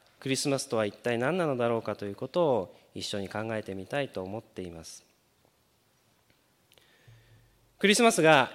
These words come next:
イエス・キリストの誕生をお祝いする日であるということは、今や全世界で知られていることですが、まあ、地球の裏側のイスラエルという地で、二千年以上も前に生まれた一人の人の誕生を、今や世界中でお祝いしているということ自体が、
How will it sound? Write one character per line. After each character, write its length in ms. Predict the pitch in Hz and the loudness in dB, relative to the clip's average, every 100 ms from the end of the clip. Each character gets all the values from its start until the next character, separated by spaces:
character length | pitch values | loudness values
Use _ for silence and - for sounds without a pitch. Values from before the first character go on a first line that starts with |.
| - | 0
イ 80 | 165 | 2
エ 60 | |
ス・ 100 | 175 | 2
キ 100 | - | 0
リ 60 | 139 | -2
ス 80 | - | 0
ト 80 | 135 | 0
の 140 | 165 | 2
誕 240 | 151 151 | 2 2
生 80 | 143 | 4
を 240 | 147 143 123 | 4 4 4
お 80 | 156 | 4
祝 200 | 165 170 | 4 4
い 40 | |
す 140 | 165 | 2
る 80 | 160 | -2
日 80 | 175 | 2
で 100 | 151 | 2
あ 80 | 139 | 2
る 80 | 131 | 2
と 100 | 120 | -2
い 60 | |
う 60 | 113 | -2
こ 100 | 139 | 0
と 140 | 175 | 6
は、 420 | 170 113 90 - - _ _ - | 8 6 4 -8 -20 _ _ 0
今 140 | 135 | 4
や 140 | 120 | 4
全 180 | 113 151 | 4 2
世 120 | 143 | 2
界 180 | 127 113 | -2 -2
で 80 | 107 | -2
知 120 | - | -2
ら 120 | 135 | -2
れ 80 | 131 | -2
て 120 | 127 | -2
い 40 | 135 | -4
る 80 | 131 | -4
こ 100 | 139 | -4
と 100 | 131 | -4
で 100 | 120 | -4
す 120 | 101 | -2
が、 240 | 110 151 - - _ _ _ _ 107 | 0 0 -4 -20 _ _ _ _ -8
ま 80 | |
あ、 40 | 95 | -4
地 140 | - | -4
球 200 | - 151 | 2 4
の 140 | 151 147 | 4 6
裏 160 | 143 | 6
側 160 | 151 151 | 6 4
の 240 | 147 139 - - - - | 4 2 -2 -18 -16 -12
イ 60 | |
ス 160 | 110 139 | -2 4
ラ 100 | 147 | 4
エ 60 | 131 | 4
ル 80 | |
と 100 | - | 0
い 80 | 107 | -6
う 40 | 98 | -6
地 200 | - 143 | -2 2
で、 340 | 110 92 - - - - | 2 0 -12 -20 -20 -6
二 100 | 117 | 0
千 220 | 160 175 | 4 6
年 180 | 180 180 | 8 6
以 60 | 175 | 6
上 140 | 170 | 4
も 100 | 139 | 4
前 300 | 127 165 185 | 4 4 4
に 340 | 139 107 92 - | 2 -2 -6 -12
生 80 | 110 | -6
ま 140 | 123 | -2
れ 80 | 123 | 0
た 120 | 123 | -2
一 220 | 117 - 160 | -4 -2 0
人 100 | 127 | 0
の 80 | |
人 200 | 107 - | -2 -4
の 100 | 120 | -6
誕 260 | 117 123 127 | -4 -4 -4
生 120 | 127 | -2
を、 500 | 131 131 143 143 95 - - - - | -2 0 4 4 2 -4 -20 -20 -2
今 180 | 139 135 | 4 6
や 140 | 113 | 4
世 140 | - 123 | 0 4
界 200 | 165 170 | 6 8
中 160 | 175 | 6
で 100 | 165 | 6
お 140 | 156 160 | 6 6
祝 220 | 165 160 | 6 4
い 20 | |
し 100 | - | 2
て 120 | 165 | 0
い 60 | 156 | 0
る 80 | 160 | 0
と 80 | 131 | -2
い 60 | |
う 40 | 117 | -4
こ 100 | 113 | -6
と 100 | 110 | -8
自 140 | 139 | -2
体 240 | 175 127 | 2 2
が、 360 | 107 117 104 | 2 2 0